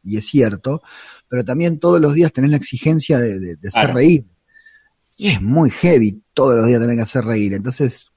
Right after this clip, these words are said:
Speaker 1: yo creo
Speaker 2: Sí.
Speaker 1: que dos cabezas, tres cabezas, cinco cabezas piensan más que una y hay veces que uno no se le ocurre nada. También Martín hablaba de la hoja en blanco, ¿no? La angustia, ¿qué es eso? Y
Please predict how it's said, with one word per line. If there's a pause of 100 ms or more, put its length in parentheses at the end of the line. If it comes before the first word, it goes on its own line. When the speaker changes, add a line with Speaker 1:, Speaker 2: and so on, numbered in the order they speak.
(140)
Speaker 1:
yo
creo
Speaker 2:
Sí.
Speaker 1:
que
dos
cabezas,
tres
cabezas,
cinco
cabezas
piensan
más
que
una
y
hay
veces
que
uno
no
se
le
ocurre
nada.
También
Martín
hablaba
de
la
hoja
en
blanco,
¿no?
La
angustia,
¿qué
es
eso?
Y